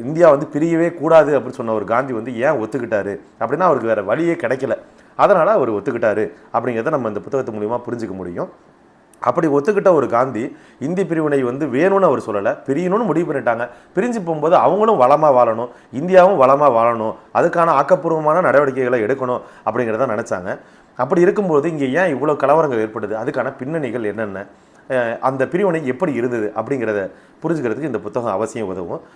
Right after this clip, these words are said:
குறிப்பா வந்து மவுண்ட் பேட்டன் பிரபு இந்தியாவுக்கு வந்துட்டாரு. இந்த பிரச்சனைகள் எல்லாத்தையும் கொஞ்சம் கொஞ்சமா ஆராய்ச்சி பண்ணிக்கிட்டே இருக்காரு. ஜின்னாட்ட பேசுறாரு, காந்திட்ட பேசுறாரு, ஒரே நாடா இருக்கணும்னு சொல்லிட்டு. ஆனா ஜின்னா வந்து முடியவே முடியாது, பாகிஸ்தான் தனி நாடா வேணும் அப்படின்னு சொல்றாரு.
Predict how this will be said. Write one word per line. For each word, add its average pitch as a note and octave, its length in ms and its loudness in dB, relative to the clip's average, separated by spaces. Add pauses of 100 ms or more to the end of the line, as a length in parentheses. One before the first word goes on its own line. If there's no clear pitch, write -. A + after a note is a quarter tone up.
(180)
குறிப்பா F#3+ 360 6
வந்து A#2+ 420 0 (300)
மவுண்ட் G3+ 260 2
பேட்டன் F#3 220 2
பிரபு B2 560 -2 (100)
இந்தியாவுக்கு B2+ 420 0
வந்துட்டாரு. A2+ 320 -4
இந்த A2 260 -6
பிரச்சனைகள் G#2+ 440 -6
எல்லாத்தையும் G#2 500 -8
கொஞ்சம் C3 320 -4
கொஞ்சமா A#2 160 -6
ஆராய்ச்சி A#2+ 340 -2
பண்ணிக்கிட்டே G2 320 -8
இருக்காரு. G2 440 -8 (340)
ஜின்னாட்ட C3 340 2
பேசுறாரு, G#2 500 -4
காந்திட்ட B2 400 -2
பேசுறாரு, G2+ 480 -6
ஒரே A2+ 160 -2
நாடா G#2 240 2
இருக்கணும்னு G2 320 -6
சொல்லிட்டு. F#2 360 -10 (240)
ஆனா C3+ 140 0
ஜின்னா C#3+ 360 0
வந்து C3 160 -2
முடியவே C3+ 420 0
முடியாது, G#2+ 400 -4
பாகிஸ்தான் A#2+ 400 -6
தனி A2+ 200 -8
நாடா G#2+ 340 -2 (280)
வேணும் B2 280 -2
அப்படின்னு G#2 240 -4
சொல்றாரு. F#2+ 360 -8